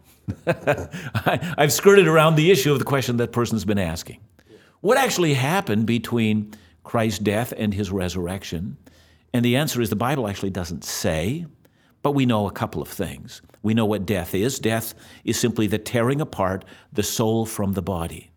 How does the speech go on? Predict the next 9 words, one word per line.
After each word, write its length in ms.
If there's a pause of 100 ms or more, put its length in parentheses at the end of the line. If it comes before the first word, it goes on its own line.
(460)
So 140
we've 200
got 260
to 80
believe 500
that 220
immediately 540
upon 400
death, 320